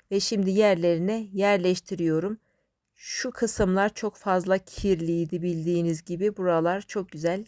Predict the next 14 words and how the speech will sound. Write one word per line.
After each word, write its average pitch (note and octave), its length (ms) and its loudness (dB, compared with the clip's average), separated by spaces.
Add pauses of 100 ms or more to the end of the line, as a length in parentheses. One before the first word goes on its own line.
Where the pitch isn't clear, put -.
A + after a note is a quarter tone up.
temizlendi. E3 840 -2 (580)
Şimdi G3+ 580 -2 (260)
hepsini G3 520 0
yerlerine F3 880 0 (420)
yerleştiriyorum. E3 1040 0 (1400)
Bu C#4 80 8
arada G3+ 340 6
elektrik G#3+ 580 -2
bağlantımızı F3+ 680 -2
yapabiliriz. F3 920 -2
Ocakların G3 760 0
yanıp G3 380 -2
yanmadığını D#3 680 -2
da B3 240 -2